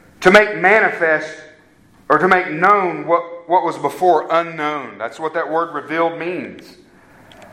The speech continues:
And it says, "It was revealed to you by my Father." In other words, Peter, and, and you could apply this to your life, it wasn't because of your intelligence. It's not because you and I are smarter than our,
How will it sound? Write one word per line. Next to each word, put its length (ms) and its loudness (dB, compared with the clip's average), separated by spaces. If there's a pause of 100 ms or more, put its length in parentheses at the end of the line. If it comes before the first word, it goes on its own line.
(280)
And 120 6
it 80 4
says, 260 0
"It 120 -2
was 120 -8
revealed 680 0
to 160 -14
you 180 -14
by 220 0
my 200 0
Father." 840 2 (580)
In 100 4
other 220 4
words, 320 0
Peter, 760 -4 (440)
and, 120 2
and 300 4
you 80 -2
could 140 6
apply 360 4
this 220 -4
to 100 -10
your 200 0
life, 360 4 (1800)
it 240 6
wasn't 460 6
because 500 2
of 160 -4
your 140 -2
intelligence. 1120 -2 (360)
It's 220 0
not 260 4
because 360 -2
you 160 -4
and 100 2
I 140 2
are 100 0
smarter 580 0
than 200 -4
our, 320 -4